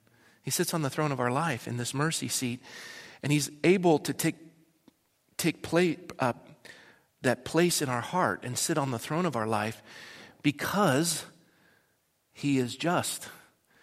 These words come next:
And Christ's blood cleansed us of all unrighteousness, and now we are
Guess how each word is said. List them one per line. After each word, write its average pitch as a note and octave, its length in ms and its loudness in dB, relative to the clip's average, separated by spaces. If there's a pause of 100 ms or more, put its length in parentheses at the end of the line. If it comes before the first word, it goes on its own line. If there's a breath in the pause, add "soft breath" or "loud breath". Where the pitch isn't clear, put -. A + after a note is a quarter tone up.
(420 soft breath)
And A#2+ 140 -8
Christ's D3 300 2
blood C3+ 260 2
cleansed E3+ 360 2
us A#2+ 160 0
of A2+ 120 -4
all A#2+ 160 2
unrighteousness, A#2 720 -2
and A#2 100 -4
now C#3+ 440 2 (640 loud breath)
we C#3 260 2
are B2+ 280 2